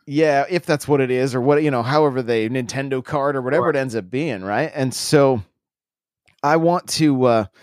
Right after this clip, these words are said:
Speaker 1: uh, I, I just, I wanna take a, I wanna take a stab at, at, even if it's just one particular course. I know there's gonna be a handful of techniques I have to learn. So this is kind of your intro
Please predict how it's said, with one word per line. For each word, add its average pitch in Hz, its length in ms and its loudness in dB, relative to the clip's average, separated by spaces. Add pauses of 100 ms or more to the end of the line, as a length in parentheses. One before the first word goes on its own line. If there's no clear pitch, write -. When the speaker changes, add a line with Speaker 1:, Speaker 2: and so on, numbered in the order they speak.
(400)
Speaker 1:
uh, 131 160 0 (180)
I, 139 140 0 (100)
I 160 120 4
just, 180 340 -4 (280)
I 165 80 4
wanna 196 300 2
take 190 320 -4
a, 147 300 2
I 135 80 0
wanna 196 240 -2
take 185 220 -6
a 131 40 -6
stab 147 560 0
at, 123 280 0 (100)
at, 123 160 2 (400)
even 208 240 2
if 214 80 2
it's 185 100 -4
just 139 160 -6
one 139 320 -4
particular 127 540 -4
course. - 500 -12 (540)
I 135 120 -2
know 160 420 2
there's 160 220 -2
gonna 151 160 -6
be 131 140 2
a 117 40 0
handful 117 340 2
of 104 60 2
techniques 101 540 -4
I 98 100 -6
have 90 280 -8
to 92 100 -12
learn. 87 320 -10
So 147 360 0 (220)
this 190 240 0
is 254 120 -4
kind 208 200 2
of 165 100 2
your 147 240 4
intro 214 600 2